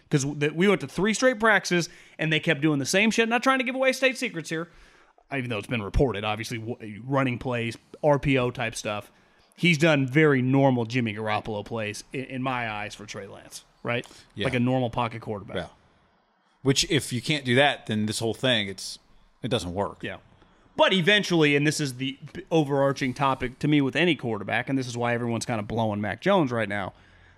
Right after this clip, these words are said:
Speaker 1: that is how you sustain playing football, throwing the ball. I mean, it's the number one, Lamar Jackson has had one of the most incredible starts to a career, non, like, Patrick Mahomes we've ever seen, right? Just his stats,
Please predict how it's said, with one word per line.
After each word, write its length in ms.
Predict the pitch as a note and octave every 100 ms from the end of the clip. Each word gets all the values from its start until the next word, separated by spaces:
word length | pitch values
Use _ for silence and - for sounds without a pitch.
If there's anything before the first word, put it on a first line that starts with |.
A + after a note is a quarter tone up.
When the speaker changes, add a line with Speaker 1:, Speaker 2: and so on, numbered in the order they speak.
| _
Speaker 1:
that 240 | F3 E3 -
is 300 | F#3 E3 -
how 260 | D#3 D3
you 180 | C3 B2
sustain 680 | A#2 A#2 - C3+ A#2 G#2+ G2 - - -
playing 260 | C#3 A2+
football, 420 | - G#2+ - F#2+ -
throwing 680 | - - C#3+ D3 C3+ A#2+ G#2
the 60 |
ball. 280 | G2+ F#2 - _ _ _ _ _ _ _
I 80 | -
mean, 120 | C#3
it's 80 | C3+
the 80 | D3
number 240 | D#3 D#3
one, 120 | D#3+ -
Lamar 420 | - F3 E3+ F#3+
Jackson 400 | D#3+ F3 E3+ D3
has 80 | B2+
had 180 | C#3 C3+
one 200 | C3 C3+
of 40 |
the 60 | B2+
most 240 | C3+ C3 -
incredible 760 | C#3 - - D#3 F3 F#3+ F#3+
starts 360 | - D#3+ D#3 -
to 160 | D3
a 40 | C#3+
career, 460 | C#3+ C#3 C#3 C#3+ - - _ _ -
non, 300 | C#3+ D3 D3
like, 240 | C3+ -
Patrick 360 | - D3 - C#3
Mahomes 440 | C3+ C3+ C#3 C#3
we've 180 | C3 B2+
ever 180 | B2+ A#2+
seen, 380 | - C3+ D#3 D3+
right? 300 | D3+ E3 -
Just 200 | C#3 -
his 140 | B2
stats, 520 | - - D#3 D3+ -